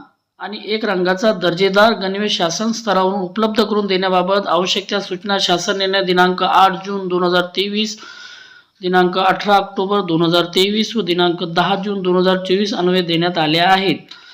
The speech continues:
सन दोन हजार चोवीस पंचवीस या शैक्षणिक वर्षामध्ये केंद्रीकृत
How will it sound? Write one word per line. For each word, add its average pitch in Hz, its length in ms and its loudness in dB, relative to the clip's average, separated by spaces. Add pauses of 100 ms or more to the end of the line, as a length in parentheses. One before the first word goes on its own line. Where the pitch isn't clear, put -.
(180)
सन 220 200 -6
दोन 208 160 0
हजार 220 180 4
चोवीस 226 440 2
पंचवीस 214 380 0
या 220 140 4
शैक्षणिक 214 460 2
वर्षामध्ये 196 600 0
केंद्रीकृत 214 640 0